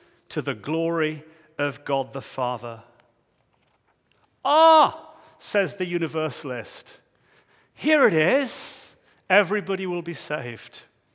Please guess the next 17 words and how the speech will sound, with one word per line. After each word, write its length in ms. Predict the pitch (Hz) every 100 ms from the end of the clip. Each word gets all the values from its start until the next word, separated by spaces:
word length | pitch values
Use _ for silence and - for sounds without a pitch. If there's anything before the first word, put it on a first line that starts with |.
| _ _ _ _ _ -
It 60 | 156
doesn't 200 | 185 175
matter 140 | 180
what 140 | 175 185
religion 420 | 156 185 185 160
they're 160 | 151
from. 600 | 139 - 165 160 131 214 - _ _ -
It 80 | 202
doesn't 300 | 220 233 208
matter 180 | 220 214
whether 240 | 214 196
they 160 | 208 202
believe 300 | 208 214 202
in 100 | 165
Jesus 400 | 226 196 170 196
or 140 | 208
not. 480 | 247 220 139 -